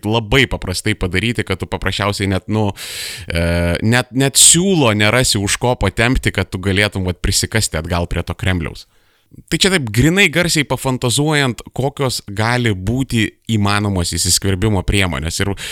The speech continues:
patikėk manim, mano mielas drauguži ar draugužė, patikėk manim, jų yra kur kas daugiau. Ir aš galiu beveik garantuoti, kad vienas aitišnikas su fleške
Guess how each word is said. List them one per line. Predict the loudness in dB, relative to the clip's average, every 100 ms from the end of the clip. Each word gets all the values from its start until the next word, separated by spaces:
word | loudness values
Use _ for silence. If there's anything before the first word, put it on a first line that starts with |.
| -10 -12 -6 -2
patikėk | -2 0 2 2 2
manim, | 0 2 2 2
mano | 0 0 -2
mielas | -2 -2 -2
drauguži | -2 0 0 0 -2
ar | -4
draugužė, | -6 -4 0 0 0 -4 -10 -14 -2
patikėk | 0 2 0 2
manim, | 2 2 4
jų | 4 4
yra | 2
kur | 0 0
kas | 0 0
daugiau. | 0 0 0 -2 -4 -16 -10 -2
Ir | 0
aš | 0 0
galiu | 0
beveik | 0 0 0 2
garantuoti, | 2 2 2 2 0 0
kad | -2 -4
vienas | 0 4 4 2 0 -6 -4 0
aitišnikas | 0 0 0 0 2 0 -2 -8 -8
su | -2 2 2 2 -2 _ _
fleške | -8 -2 0 2 2 2 -2 -4